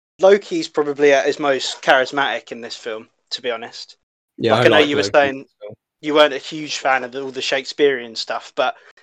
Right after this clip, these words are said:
Speaker 1: he sort of steals the scene every time he talks about, where, where every time he's talking to someone or insulting someone or threatening someone, he
Speaker 2: He's
Speaker 1: definitely
Speaker 2: very
Speaker 1: makes
Speaker 2: intimi-,
Speaker 1: it.
Speaker 2: he was a very intimidating character, especially, like, right at the start. And I thought there was a
Speaker 1: Mm.
Speaker 2: couple of,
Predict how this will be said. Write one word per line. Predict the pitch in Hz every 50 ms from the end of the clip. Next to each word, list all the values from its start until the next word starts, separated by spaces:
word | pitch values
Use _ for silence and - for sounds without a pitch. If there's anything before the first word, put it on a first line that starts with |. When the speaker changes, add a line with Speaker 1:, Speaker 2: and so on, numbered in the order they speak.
| _ -
Speaker 1:
he | - 147
sort | - 180 175
of | 143
steals | - - - 180 165 151 -
the | - 143
scene | - - 165 156 147 127 117
every | 113 113 120
time | 120 - 131 123 123
he | 120
talks | - - 139 143 139 - -
about, | 113 127 117 117 120 113 _
where, | 156 165 160 170 156
where | 170 175
every | 175 165 160
time | - 160 151
he's | 147 139
talking | - - 170 160 151 147 135
to | - -
someone | - - 135 127 123 120 117 113 120
or | 123 120 117 120 113 _ - - _ _ _ _ -
insulting | 147 147 139 - 170 156 151 131 135 131 120
someone | - - 131 123 123 123 117
or | 123 113
threatening | - - 165 151 - 123 123 120 113
someone, | - - 120 113 113 113 113 - _ _ _ _ _ _ _ _ _ _ -
he | - 135
Speaker 2:
He's | 151 139
Speaker 1:
definitely | 147 156 156 160 165 156 147
Speaker 2:
very | 143
Speaker 1:
makes | 143 147 -
Speaker 2:
intimi-, | - 143 135 123 123
Speaker 1:
it. | - _ _ _ _ _ _ -
Speaker 2:
he | 139 147
was | 151 135
a | 139
very | 127 151 151 151 151 143
intimidating | 135 127 127 - - 135 131 123 120 117 110 107
character, | - 123 117 117 - - 101 95
especially, | 101 - - 123 113 - 131 117
like, | 113 110 107 -
right | - 110 113 113 110
at | -
the | 98 101
start. | - - - 117 113 117 135 - - - - _ _ _ _ _ _ _ _ _ _ _ _ - -
And | 120 123
I | 120
thought | 120 - 139 139 127
there | 131 127
was | 123 123 117
a | 127
Speaker 1:
Mm. | -
Speaker 2:
couple | - 143 139 - 143 127
of, | 123